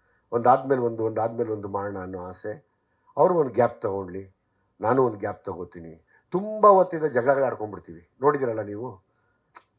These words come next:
ಅಂದ್ರೆ ನಾನೇ ಅಂತಲ್ಲ, ಯಾವುದೇ ಸಂಬಂಧಗಳಿಗೆ ತುಂಬಾ ಹೊತ್ತು ಹಿಂಗಿದ್ರೆ, "ಏ, ಹೋಗ್ರಿ" ಅಂದ್ಬಿಡ್ತಾರೆ. ಬೇಡ, ಅದು ನನ್ನ ಮೇಲೆ, ಅವ್ರಿಗೆ ನಾನೊಂದು ಅಷ್ಟು ಗೌರವ ಇಟ್ಟಿದ್ದೀನಿ, ಅವ್ರು ನನ್ನ ಮೇಲೆ ಗೌರವ ಇಟ್ಕೊಂಡಿದ್ದಾರೆ.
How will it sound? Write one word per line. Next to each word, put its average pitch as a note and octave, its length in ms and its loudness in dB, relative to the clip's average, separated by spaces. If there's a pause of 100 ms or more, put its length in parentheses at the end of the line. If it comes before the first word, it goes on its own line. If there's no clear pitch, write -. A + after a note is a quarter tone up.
ಅಂದ್ರೆ A#2+ 180 -4
ನಾನೇ C#3+ 300 0
ಅಂತಲ್ಲ, C3 360 2 (200)
ಯಾವುದೇ C#3 300 4
ಸಂಬಂಧಗಳಿಗೆ C3 560 -2
ತುಂಬಾ D#3+ 320 6
ಹೊತ್ತು F#3 260 6
ಹಿಂಗಿದ್ರೆ, C#3+ 600 0
"ಏ, C#3+ 40 2
ಹೋಗ್ರಿ" D3 400 0
ಅಂದ್ಬಿಡ್ತಾರೆ. A#2+ 580 -6 (540)
ಬೇಡ, B2+ 220 2
ಅದು G2+ 380 -2
ನನ್ನ A#2 320 -10
ಮೇಲೆ, C3+ 420 -6 (120)
ಅವ್ರಿಗೆ E3+ 340 2
ನಾನೊಂದು C3+ 400 0
ಅಷ್ಟು A2+ 200 -4
ಗೌರವ A2+ 300 -2
ಇಟ್ಟಿದ್ದೀನಿ, G2+ 300 -8
ಅವ್ರು C3 200 -4
ನನ್ನ A#2+ 100 -6
ಮೇಲೆ A#2 120 -2
ಗೌರವ G2 280 -8
ಇಟ್ಕೊಂಡಿದ್ದಾರೆ. F#2 520 -12